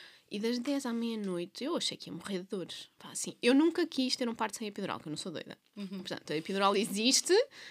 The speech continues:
Speaker 1: ela está lá e serve para me ajudar.
Speaker 2: Certo.
Speaker 1: Lamento, pronto. Eu nunca quis. Eu queria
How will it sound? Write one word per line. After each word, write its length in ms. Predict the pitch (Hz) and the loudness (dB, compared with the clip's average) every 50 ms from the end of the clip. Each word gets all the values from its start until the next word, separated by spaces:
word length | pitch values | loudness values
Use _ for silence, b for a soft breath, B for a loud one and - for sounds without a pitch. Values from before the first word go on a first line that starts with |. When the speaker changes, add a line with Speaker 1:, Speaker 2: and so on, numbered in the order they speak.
| B B B | B B B
Speaker 1:
ela 220 | - 196 208 196 | 6 6 8 8
está 280 | 220 - - - 247 240 | 6 4 6 8 8 10
lá 320 | 240 240 233 233 247 294 | 10 10 12 12 12 12
e 60 | 349 339 | 10 8
serve 280 | - - 269 269 - | 6 4 2 2 2
para 100 | - 294 | 4 4
me 80 | 285 320 | 6 6
ajudar. 420 | 311 277 277 233 180 - - - _ - - | 4 4 2 2 2 0 -2 -8 _ -20 -12
Speaker 2:
Certo. 140 | - 214 196 | -4 0 2
Speaker 1:
Lamento, 400 | 185 175 165 147 - 180 - - | 2 2 2 0 -2 -2 -8 -8
pronto. 180 | - 160 - - - | -6 -6 -6 -6 -6
Eu 220 | 110 165 185 185 - | -4 -2 -2 -2 -2
nunca 400 | 117 180 202 247 320 339 381 330 | -2 2 4 4 6 6 4 2
quis. 260 | - - 147 - - | 2 -2 -6 -2 2
Eu 160 | 180 208 220 202 | 4 4 4 4
queria 460 | - - 233 247 277 320 370 403 | 2 0 2 4 4 4 4 4